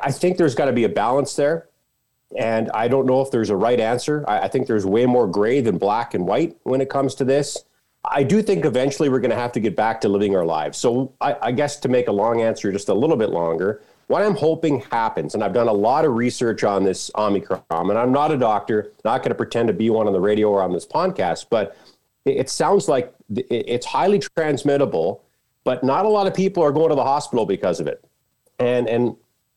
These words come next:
I, I, last time I checked, one person worldwide had died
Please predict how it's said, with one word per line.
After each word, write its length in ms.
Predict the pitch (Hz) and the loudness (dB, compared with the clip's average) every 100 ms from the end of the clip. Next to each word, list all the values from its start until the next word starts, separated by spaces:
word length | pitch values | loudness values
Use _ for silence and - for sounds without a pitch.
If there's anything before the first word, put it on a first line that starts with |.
| - | -8
I, 120 | 110 | -6
I, 160 | 113 113 - | -4 -6 -6
last 280 | - 123 151 | -2 -2 0
time 140 | 147 110 | 0 0
I 60 | |
checked, 300 | - 151 - | 0 -2 -2
one 260 | 110 131 170 | 0 2 0
person 400 | - 160 151 113 | -2 -2 -2 -2
worldwide 720 | 107 131 117 104 113 117 - _ - | 2 2 2 2 2 0 -4 _ -6
had 200 | 113 101 | -4 -2
died 540 | 90 120 120 120 117 | 0 0 0 0 -2